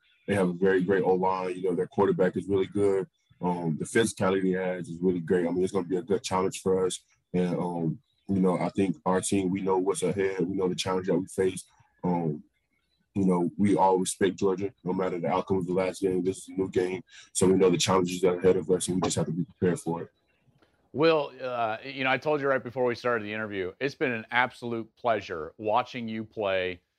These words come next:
Speaker 2: you know, whether it's the games or the game tape, which I go back and, and I watch, your motor, your electricity, the way that you get after the quarterback, clearly lead your teammates, your talent, it just pops off the tape.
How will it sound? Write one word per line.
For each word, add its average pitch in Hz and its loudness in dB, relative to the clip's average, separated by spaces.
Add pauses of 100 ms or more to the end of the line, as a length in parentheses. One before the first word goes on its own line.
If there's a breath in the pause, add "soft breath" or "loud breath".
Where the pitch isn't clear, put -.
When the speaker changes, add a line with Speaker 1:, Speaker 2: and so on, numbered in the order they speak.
(120)
Speaker 2:
you 110 -6
know, 107 -2
whether 107 0
it's - -12
the 120 -4
games 151 -2
or 120 -2
the 104 -6
game 104 -8
tape, 147 -2
which 135 -6
I 127 0
go 127 0
back 123 0
and, 117 -6
and 117 -4
I 110 0
watch, 110 -2 (160)
your 123 -2
motor, 165 2 (260)
your 139 0
electricity, 156 0 (200)
the 123 -4
way 139 2
that 135 -2
you 113 -6
get 135 -2
after 143 -2
the 117 -6
quarterback, 147 0
clearly 165 0
lead 147 -4
your 139 -4
teammates, 160 -6
your 143 0
talent, 170 -2 (120)
it 151 2
just 160 -2
pops - -4
off 139 2
the 127 -2
tape. 123 0